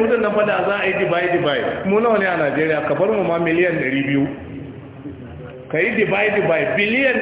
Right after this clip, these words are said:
ɗari hudu ɗin nan sau miliyan ɗari biyu.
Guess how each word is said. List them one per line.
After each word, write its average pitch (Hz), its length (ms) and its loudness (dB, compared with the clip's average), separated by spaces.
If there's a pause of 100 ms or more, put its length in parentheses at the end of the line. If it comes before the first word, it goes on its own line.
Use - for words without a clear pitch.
ɗari 202 480 2
hudu 233 320 2
ɗin 202 240 2
nan 190 340 0
sau 185 220 4
miliyan 190 480 2 (480)
ɗari 165 240 0
biyu. 160 160 2